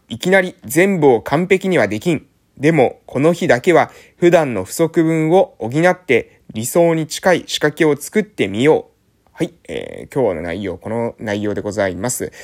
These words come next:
えー、もうね、えー、前後の文脈がわからないと思いますけれども、重要なポイントとしてですね、このいきなり全部を完璧にはできんっていうことの、えー、についてですね、えー、注釈もありますので読ませていただきます。いきなり全部を完璧にはできん。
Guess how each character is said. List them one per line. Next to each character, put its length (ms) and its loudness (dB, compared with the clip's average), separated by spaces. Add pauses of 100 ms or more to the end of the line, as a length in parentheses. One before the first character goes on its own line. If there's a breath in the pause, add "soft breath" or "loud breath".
(240 loud breath)
え 100 -8
ー、 20 -6
も 100 0
う 40 0
ね、 260 0
え 80 -4
ー、 80 -2
前 120 2
後 140 2
の 80 0
文 160 0
脈 220 -4
が 80 4
わ 80 2
か 80 -2
ら 80 -2
な 80 -2
い 80 -6
と 80 -4
思 160 -4
い 20 -4
ま 100 -4
す 80 -14
け 80 -6
れ 40 -4
ど 40 -6
も、 120 -8
重 180 0
要 160 0
な 120 -2
ポ 140 0
イ 40 -2
ン 100 -4
ト 140 0
と 80 -4
し 80 -8
て 80 -10
で 80 -10
す 100 -8
ね、 220 -2
こ 60 -10
の 160 -8 (120)
い 80 -8
き 160 0
な 140 4
り 240 -8
全 340 0
部 160 2
を 80 -2
完 300 -6
璧 240 -4
に 100 -2
は 160 -2
で 220 -18
き 160 -4
ん 80 -2
っ 40 -12
て 140 -14
い 20 -8
う 20 -8
こ 100 -6
と 100 -4
の、 320 -4 (260)
え 280 -8
ー、 0 -
に 160 -6
つ 100 -6
い 80 -4
て 80 -16
で 80 -16
す 120 -10
ね、 120 -2 (240 loud breath)
え 440 -8
ー、 40 -20
注 200 -2
釈 220 -6
も 120 -4
あ 40 -4
り 60 -6
ま 120 -6
す 120 -8
の 60 -2
で 80 0
読 140 0
ま 100 -6
せ 80 -14
て 60 -10
い 60 -10
た 80 -16
だ 120 -16
き 120 -16
ま 80 -6
す。 140 -10
い 80 -14
き 100 -6
な 100 2
り 140 -4
全 260 -2
部 120 0
を 80 2
完 260 -8
璧 200 -8
に 100 -4
は 140 -4
で 160 -14
き 100 0
ん。 140 -2